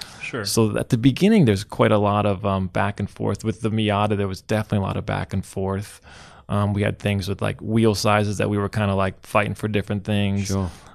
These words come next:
Speaker 2: Um, we wanted, you know, parts of the car a lot lower than where they were at the beginning. Um, front overhang got really short due to the,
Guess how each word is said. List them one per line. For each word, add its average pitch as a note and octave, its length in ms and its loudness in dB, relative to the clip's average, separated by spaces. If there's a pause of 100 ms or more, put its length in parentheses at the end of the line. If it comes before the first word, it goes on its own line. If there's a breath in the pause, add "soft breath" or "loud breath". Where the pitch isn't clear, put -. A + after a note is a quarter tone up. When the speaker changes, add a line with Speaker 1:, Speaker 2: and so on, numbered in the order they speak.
(100)
Speaker 2:
Um, F#2+ 460 0
we A2 100 4
wanted, G2 440 2
you G#2 100 -2
know, G2 140 -2 (260)
parts A2+ 280 0
of G2+ 80 -2
the G2+ 80 0
car G#2 360 -2 (120)
a G#2 80 -4
lot G2 220 0
lower G#2 420 2
than F#2+ 200 -4
where G2 100 -2
they F#2+ 120 -2
were G2 160 -4
at F#2+ 100 -6
the G2+ 80 -6
beginning. G2+ 640 -2 (720 loud breath)
Um, G2 320 -4
front G#2 240 2
overhang G#2 440 2
got G2 180 -4
really F#2 180 -6
short A#2+ 460 -4
due G#2 120 -4
to F#2+ 60 -2
the, F#2 260 -4